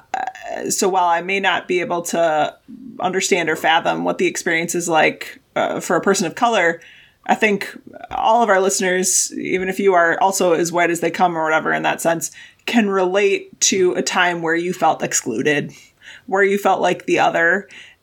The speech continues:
And this challenge or this invitation to start to use we language, like,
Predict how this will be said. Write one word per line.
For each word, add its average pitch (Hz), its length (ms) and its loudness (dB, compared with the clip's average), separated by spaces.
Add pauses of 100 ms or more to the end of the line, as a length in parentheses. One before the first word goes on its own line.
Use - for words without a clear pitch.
And 185 640 0 (380)
this - 720 -2 (600)
challenge 226 720 0
or 160 100 -4
this 185 220 -6
invitation 202 1160 0 (1120)
to 226 120 0
start 180 460 0
to 233 100 0
use 180 300 -4
we 156 160 -2
language, 262 520 2
like, 196 240 0